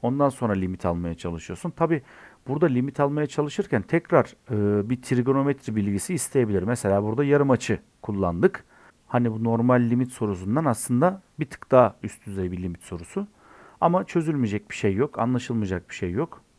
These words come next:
Varsa yorumlarda yazın. Yeşil alanı trigonometrik fonksiyon bir biçiminde bulduk. Bunun için trigonometri bilgilerimizi kullandık. Sonra x kübe böldük.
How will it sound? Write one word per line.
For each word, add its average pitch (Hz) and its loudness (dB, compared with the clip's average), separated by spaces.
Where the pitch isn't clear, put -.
Varsa 127 2
yorumlarda 101 -2
yazın. 104 -2
Yeşil 147 -2
alanı 92 0
trigonometrik 120 -4
fonksiyon 120 -4
bir 113 -4
biçiminde 85 -6
bulduk. 156 -2
Bunun 117 0
için 107 -4
trigonometri 107 -4
bilgilerimizi 90 -2
kullandık. 90 -8
Sonra 127 -2
x - -8
kübe 98 -2
böldük. 101 -2